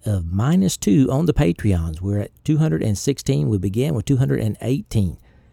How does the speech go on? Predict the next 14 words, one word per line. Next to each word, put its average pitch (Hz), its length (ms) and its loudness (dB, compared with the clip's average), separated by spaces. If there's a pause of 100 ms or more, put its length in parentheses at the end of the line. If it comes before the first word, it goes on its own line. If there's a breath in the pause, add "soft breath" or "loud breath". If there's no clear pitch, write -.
(260 soft breath)
We 131 100 6
have 131 160 4
a 107 60 0
goal 123 340 2
of 107 140 0
reaching 117 340 0
three 143 280 2
hundred 147 440 0
before 107 320 -2
the 104 160 -2
end 123 140 0
of 117 80 0
twenty 135 260 -2
nineteen. 139 580 -2